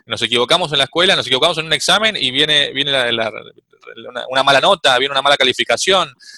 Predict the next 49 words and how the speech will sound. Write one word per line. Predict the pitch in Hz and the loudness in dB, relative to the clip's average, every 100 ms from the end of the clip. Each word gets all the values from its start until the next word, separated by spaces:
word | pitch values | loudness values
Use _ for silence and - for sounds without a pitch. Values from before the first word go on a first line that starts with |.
| - | -8
Después | 117 175 | -2 0
nos | 156 | 2
equivocamos | 139 135 175 151 | 0 2 0 2
en | |
el | 139 | 2
trabajo | 139 143 190 - 208 202 | 4 4 4 2 -2 0
y | 139 131 127 | -2 -4 -6
te | 123 120 | -6 -2
pueden | 143 139 131 | 0 0 0
llegar | 135 131 | 0 2
a | |
echar | 123 160 180 180 | 2 2 2 0
por, | 139 123 120 | -4 -6 -6
por | 120 117 | -4 -6
acumulación | 113 117 117 - 139 | -8 -6 -6 -4 -6
de | |
errores | 131 139 123 | -4 -4 -4
en | |
el | 120 | -2
trabajo. | 135 190 190 147 | 0 0 -2 -6
Entonces, | 165 180 170 - - _ _ _ | -4 -4 -4 -10 -20 _ _ _
le | 139 | -4
tenemos | 127 156 202 156 | -2 -2 -2 -4
miedo | 156 202 208 202 196 - | 0 0 2 0 -2 -4
al | 123 | -4
error, | 120 147 175 165 | -2 0 -2 -2
le | |
tenemos | 135 151 156 | -6 -6 -4
miedo | 165 180 | -2 -4
a | |
equivocarnos, | 139 135 127 156 165 165 165 165 - _ - - - | -4 -8 -2 0 0 -4 -10 -12 -16 _ -20 -20 -6
eh, | 139 127 123 117 117 120 110 - 139 | -4 -2 -4 -4 -6 -10 -14 -16 -14
y, | 156 139 135 131 127 135 | -8 -6 -4 -4 -8 -8
y | 127 | -2
tenemos | 156 208 | -2 0
miedo | 180 220 | 0 0
también | 156 196 | 0 -2
a | |
ser | - 190 | 0 -2
vulnerables, | 165 156 143 214 170 127 | -2 -2 0 0 0 -2
esto | 175 - 139 | -4 -2 0
de | 127 123 | 2 0
admitir | 127 127 185 170 | -2 -2 -2 -2
nuestra | 147 - 131 | -6 -2 -2
propia | - 156 151 | -2 -2 -2
vulnerabilidad | 135 127 120 123 127 185 196 165 | 0 -2 0 0 2 2 4 2
y, | 139 135 135 135 131 | 0 -4 -8 -8 -6
y | |
decir | 131 - 165 | -6 -2 -2